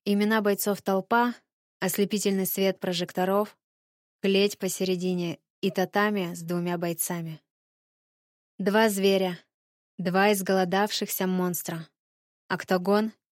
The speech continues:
единственное место, где можно делать всё,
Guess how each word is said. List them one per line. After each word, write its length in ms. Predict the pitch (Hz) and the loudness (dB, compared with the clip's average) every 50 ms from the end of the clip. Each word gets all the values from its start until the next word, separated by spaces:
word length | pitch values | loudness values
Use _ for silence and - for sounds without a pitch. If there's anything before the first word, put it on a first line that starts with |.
| _ _ _ - | _ _ _ -4
единственное 760 | 202 196 180 175 196 196 190 - - - 185 180 180 180 180 | -2 -2 0 0 0 0 0 -2 -2 -2 -2 -2 -2 -2 -2
место, 540 | 180 185 202 208 208 - - 190 175 165 - _ _ - | 0 0 0 -2 -2 -4 -6 -6 -6 -8 -10 _ _ -8
где 140 | - 180 185 | -4 -2 0
можно 320 | 185 185 185 185 180 180 175 | 0 0 -2 -2 -2 -2 -2
делать 340 | 170 175 175 175 170 - | -2 -2 -2 -2 -4 -6
всё, 420 | - - - - - 175 165 165 | -6 -6 -4 -2 -2 -2 -2 -4